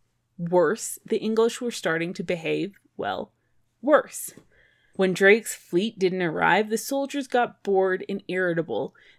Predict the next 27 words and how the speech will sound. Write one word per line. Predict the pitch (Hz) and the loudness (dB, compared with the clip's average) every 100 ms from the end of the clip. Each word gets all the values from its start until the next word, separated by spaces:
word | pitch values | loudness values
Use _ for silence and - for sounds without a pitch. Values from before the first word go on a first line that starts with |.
| - | -2
They | 196 | -2
started | - 233 254 277 | 2 2 4 0
trading | - - 262 269 254 180 | -2 2 4 4 0 0
more | 190 214 233 240 | 0 0 0 -2
and | 214 180 | -4 -4
more | 180 196 196 | -2 0 0
with | 190 | -2
the | 196 | -4
Indians | - 170 180 202 208 | -2 -2 0 -2 -2
for | - - | -6 -6
food | 202 196 | -4 -4
and | 180 | -4
provisions, | 170 180 - 170 185 202 247 | -6 -6 -4 -6 -4 -6 -4
and | 247 | -4
they | 262 | -2
started | - 233 240 233 | 0 2 2 0
to | 233 | -2
explore | - - - 175 165 | -2 -8 -4 -2 -2
the | 170 | -2
land. | 175 214 190 160 170 - - - - - _ - | -2 0 -2 -2 -6 -14 -20 -20 -20 -20 _ 0
They | 196 | 2
also | 175 220 | 2 -2
started | - 196 202 | -2 0 -2
to | - | -6
be | 185 180 | -8 -6
more | 185 190 | -6 -6
violent. | 185 196 220 214 - - - | -4 -2 -2 -6 -10 -12 -16